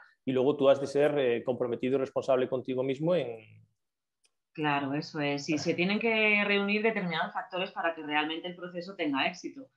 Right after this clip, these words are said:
Speaker 2: Eh, por eso muchas, para nosotros que nos hemos formado en ello, pues claro, te dicen hay que partir de una base muy clara, que sería la primera sesión, ¿no?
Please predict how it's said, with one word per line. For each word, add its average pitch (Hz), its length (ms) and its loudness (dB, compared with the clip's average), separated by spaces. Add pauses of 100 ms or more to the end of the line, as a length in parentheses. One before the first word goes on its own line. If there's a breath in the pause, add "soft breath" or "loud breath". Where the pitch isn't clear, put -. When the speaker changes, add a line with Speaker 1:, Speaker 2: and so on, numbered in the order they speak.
(360)
Speaker 2:
Eh, 151 340 2
por 151 160 0
eso 175 400 2
muchas, 175 280 0
para 160 200 0
nosotros 165 360 0
que 170 280 0
nos 175 140 -6
hemos 175 140 -2
formado 170 280 -4
en 175 80 -6
ello, 185 240 -6
pues 147 140 -20
claro, 156 220 -4
te 143 60 -10
dicen 147 280 -4
hay 143 60 -4
que - 80 -10
partir 160 300 -10
de 170 100 -8
una 170 160 -4
base 180 400 -2 (200 soft breath)
muy 175 260 2
clara, 208 380 0
que 175 80 -8
sería 160 480 0
la 156 120 -2
primera 156 260 -4
sesión, 170 440 -6
¿no? 175 280 -6